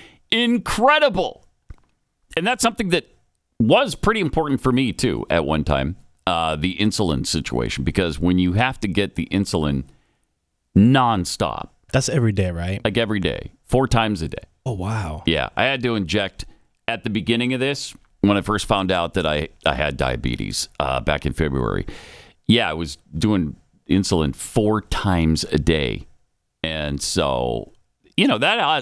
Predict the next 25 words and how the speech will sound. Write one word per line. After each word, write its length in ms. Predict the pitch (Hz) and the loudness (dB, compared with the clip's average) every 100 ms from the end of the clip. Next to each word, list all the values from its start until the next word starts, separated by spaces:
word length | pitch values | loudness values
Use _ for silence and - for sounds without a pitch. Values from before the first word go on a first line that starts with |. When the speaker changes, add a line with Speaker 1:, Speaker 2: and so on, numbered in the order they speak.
| - | 0
Speaker 1:
that 260 | 123 233 285 | 0 2 0
adds 300 | 127 98 131 | -4 -2 -2
up, 320 | 175 - - - - - | -2 -6 -18 -20 -20 -6
because 300 | 196 185 143 | 2 2 2
not 260 | 160 202 262 | 2 2 0
only 180 | 214 151 | -2 0
do 140 | 147 | 0
you 120 | 151 | 2
have 160 | 139 156 | 2 0
to 80 | 123 | 0
do 120 | 127 | 0
the 160 | 104 95 | 2 0
insulin, 540 | 160 - 95 - - - | 0 0 -2 -2 -10 0
you 100 | 123 | 2
gotta 160 | 147 131 | 2 0
get 120 | 107 | -4
the 60 | 92 | -2
needles 640 | 76 117 139 82 104 - | 0 0 -2 -2 -4 -2
Speaker 2:
Mm. 240 | 117 113 107 | 2 4 4
Speaker 1:
to 120 | 98 | 2
inject 320 | 85 131 - | 2 0 0
yourself 380 | 107 - 67 - | -2 2 0 0
with 140 | 73 | -4
the 100 | 67 62 | -2 -4
insulin. 440 | 58 62 78 | -2 -2 0